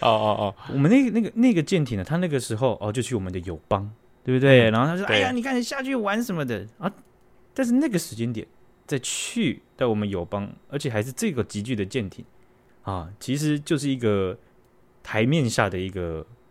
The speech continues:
Speaker 2: 战略、战略合作、战略互动。哦，
Speaker 1: 嗯。
Speaker 2: 这种东西，当然你也可以跳出来说：“我们有知的权利，你怎么没有先告诉我们？”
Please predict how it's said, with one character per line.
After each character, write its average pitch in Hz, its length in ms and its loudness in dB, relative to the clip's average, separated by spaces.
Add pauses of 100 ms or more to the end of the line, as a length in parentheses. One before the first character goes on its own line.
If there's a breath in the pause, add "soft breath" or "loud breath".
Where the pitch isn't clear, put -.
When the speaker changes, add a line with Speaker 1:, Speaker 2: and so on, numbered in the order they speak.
(360)
Speaker 2:
战 113 180 4
略、 104 180 2 (220)
战 120 220 2
略 120 120 2
合 92 200 -4
作、 98 100 -2
战 95 180 -4
略 90 140 -4
互 87 200 -8
动。 82 180 -6 (560 soft breath)
哦， 107 120 -2
Speaker 1:
嗯。 104 60 0
Speaker 2:
这 285 120 4
种 113 180 2
东 131 140 4
西， 139 300 -2 (640)
当 254 140 4
然 185 200 4
你 175 140 4
也 214 60 4
可 123 100 -2
以 135 40 -2
跳 139 100 2
出 123 80 0
来 113 60 0
说 113 100 -2
：“我 113 140 4
们 285 120 6
有 147 100 4
知 - 280 -4
的 494 100 6
权 117 300 0
利， 131 180 -2
你 233 180 0
怎 - 160 -4
么 147 80 4
没 170 120 6
有 427 80 6
先 285 200 0
告 - 180 2
诉 - 160 -2
我 104 120 -6
们？” - 80 -20